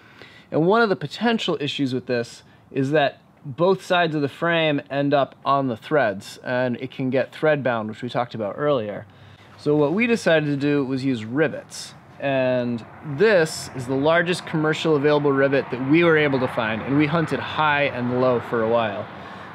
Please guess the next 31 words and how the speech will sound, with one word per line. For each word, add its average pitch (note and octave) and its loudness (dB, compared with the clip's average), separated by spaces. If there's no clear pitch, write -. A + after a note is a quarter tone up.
So D3+ 4
the D3 0
rivet G3+ 4
would D#3 0
do E3+ 2
the D#3+ 2
same F#3 0
thing. E3+ 0
You'd D3 -2
countersink E3+ 0
it D#3 -2
a D3 -2
little C#3+ 2
bit, C#3+ 2
and C3 -2
it - 0
would C#3+ -4
go C#3+ 2
right D3+ 2
through F3+ 2
the E3 -2
planking, D3+ -2
right D3 0
through E3+ -4
the C3+ -6
frame. B2+ -2
And A#2+ -6
on B2 -2
the B2 -8
other A3 2
side, C3+ 2